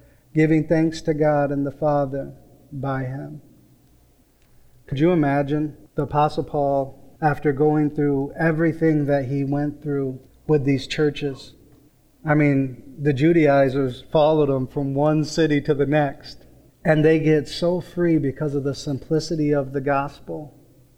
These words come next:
And then they turn back to another gospel, which the Apostle Paul says is not a gospel at all.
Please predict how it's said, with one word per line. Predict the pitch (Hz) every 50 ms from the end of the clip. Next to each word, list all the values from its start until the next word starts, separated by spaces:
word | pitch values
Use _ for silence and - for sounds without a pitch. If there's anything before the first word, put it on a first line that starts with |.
| _ _ _ _ _ _ _ _ _ _ _ -
And | - 156 151 156
then | 151 147 151
they | 151 143 135
turn | - - 160 160 156 151 147
back | 143 147 147 147 147 143 139 - -
to | 160 147 147
another | 143 139 143 143 135 143 139
gospel, | 131 135 135 131 135 139 - - - 156 147
which | 139 147 147 - - -
the | 156
Apostle | 143 131 - - 139 139 131 - 147 143
Paul | - - 147 143 143 139
says | - - - 151 147 143 131
is | 139 131 127
not | 139 139 135 135
a | 131
gospel | 135 135 131 131 127 - - - 139 139 147
at | 143
all. | 143 139 139 135 139 147 -